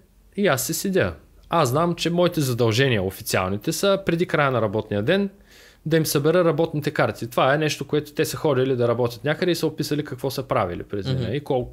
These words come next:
Speaker 1: колко време и къде. И оставям ги да седят в халето и влизам на края на деня, мълчат.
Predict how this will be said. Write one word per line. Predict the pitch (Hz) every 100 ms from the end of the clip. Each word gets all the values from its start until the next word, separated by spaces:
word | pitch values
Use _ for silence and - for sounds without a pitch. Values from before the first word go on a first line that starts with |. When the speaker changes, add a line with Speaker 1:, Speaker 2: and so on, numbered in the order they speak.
| -
Speaker 1:
колко | 127 101 107
време | 107 92 113
и |
къде. | 127 110 92 - - - - - - - - _ - - - - -
И | 208 208 226 - - _
оставям | 170 - 226 208
ги | 127
да | 120
седят | - 117 113
в | 98
халето | - 95 92 - 170 190 - _ _ _ _ _ _ _ - - _ _ -
и | 170
влизам | 147 147 123
на | 104
края | 92 104 90
на | 87
деня, | 87 127 180 180 - _ _ _ _
мълчат. | 147 156 - - - -